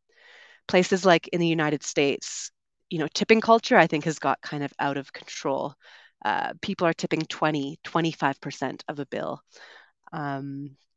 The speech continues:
so I would say the U S definitely has some of the highest expectations for tipping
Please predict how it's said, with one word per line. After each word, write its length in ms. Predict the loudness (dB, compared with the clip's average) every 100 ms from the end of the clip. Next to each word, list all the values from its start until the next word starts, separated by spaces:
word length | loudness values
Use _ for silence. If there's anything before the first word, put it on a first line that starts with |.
| _ _ _ _ -20 -8
so 160 | 0
I 20 | 0
would 100 | 2
say 120 | 2
the 120 | 2
U 200 | 2 0
S 200 | 0 0
definitely 340 | -4 -2 -2
has 240 | -2 -4 -4
some 200 | -4 -2
of 60 |
the 60 | -4
highest 760 | -6 -2 0 0 -2 -6 -14 -6
expectations 800 | -6 -4 -6 -6 -6 -6 -8 -8
for 100 | -10
tipping 460 | -10 -4 -4 -4